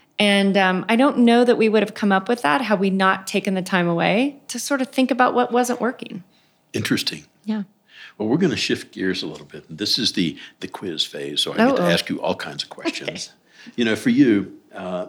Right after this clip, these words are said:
Speaker 2: the most recent book, or perhaps the most influential book that's altered your perception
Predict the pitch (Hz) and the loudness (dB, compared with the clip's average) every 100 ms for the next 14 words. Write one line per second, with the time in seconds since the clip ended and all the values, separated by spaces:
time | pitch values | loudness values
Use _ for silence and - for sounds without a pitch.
0 | - 101 101 160 - - 120 127 131 131 | -8 -4 0 2 0 -2 2 2 2 -4
1 | 131 90 82 85 - - _ _ 85 - | -8 -12 -10 -10 -10 -18 _ _ -18 -12
2 | 90 101 92 - 92 90 90 - - 98 | -10 -8 -8 -8 -6 -6 -6 -12 -10 -8
3 | 107 104 95 95 - 73 71 80 82 - | -8 -8 -8 -8 -10 -12 -12 -12 -12 -12
4 | 78 - 80 90 - 82 95 - - - | -10 -8 -8 -8 -10 -8 -6 -4 -4 -2
5 | - - 92 | -4 -6 -8